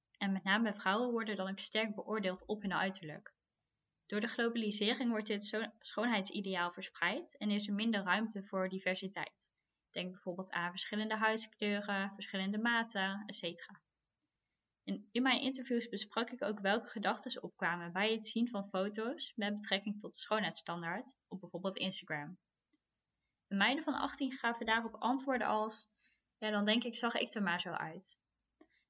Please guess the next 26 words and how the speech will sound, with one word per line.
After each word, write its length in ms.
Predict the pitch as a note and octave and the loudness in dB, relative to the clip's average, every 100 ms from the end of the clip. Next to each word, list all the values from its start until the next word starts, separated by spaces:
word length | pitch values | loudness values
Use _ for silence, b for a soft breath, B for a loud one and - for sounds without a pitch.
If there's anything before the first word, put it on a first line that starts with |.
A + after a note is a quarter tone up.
| _ _ - | _ _ -6
Misschien 300 | G#3 - C4+ | -2 4 4
klinkt 260 | C4+ D#4 | 6 4
dat 160 | D#4 D4+ | 2 0
ondertussen 520 | C4 C4 C4+ D#4 C#4+ | 0 0 0 -2 0
best 200 | C4 C4+ | 0 0
wel 120 | B3+ | 0
normaal, 480 | G#3+ G3+ A3+ G3 F3 | 2 4 4 4 2
maar 320 | F#3 F#3 F#3+ - | 2 2 2 0
in 140 | G#3+ | 0
mijn 260 | G#3+ A#3+ - | 4 4 4
ogen 260 | C4+ C4+ | 2 2
is 100 | C4+ | -2
het 80 | C4+ | -2
dat 180 | B3 B3+ | -4 -2
zeker 320 | C4+ B3 A3+ | -2 0 2
niet. 380 | A#3 F3+ - - - _ _ _ - | 2 0 -6 -16 -20 _ _ _ -4
Want 280 | A3 G3+ - | -2 -2 0
waarom? 640 | G#3 A#3 C4 A#3 F#3 - _ _ | 2 2 2 0 -2 -8 _ _
Waarom 460 | - G3 A#3+ B3 A#3+ | -2 2 4 4 0
is 240 | - A3+ | 0 0
er 180 | A3+ G#3+ | 0 0
in 120 | - | 0
hemelsnaam 720 | G#3+ B3+ D4+ - A3+ A3+ A3+ - | 0 2 2 2 2 2 -2 0
maar 200 | G#3 A3 | 2 4
één 200 | A#3+ A#3+ | 2 2
schoonheidsideaal, 1040 | - B3 G#3+ E3 F#3 F#3 E3+ E3 F3+ G3 | 2 2 4 2 -2 -4 -2 -2 -4 -10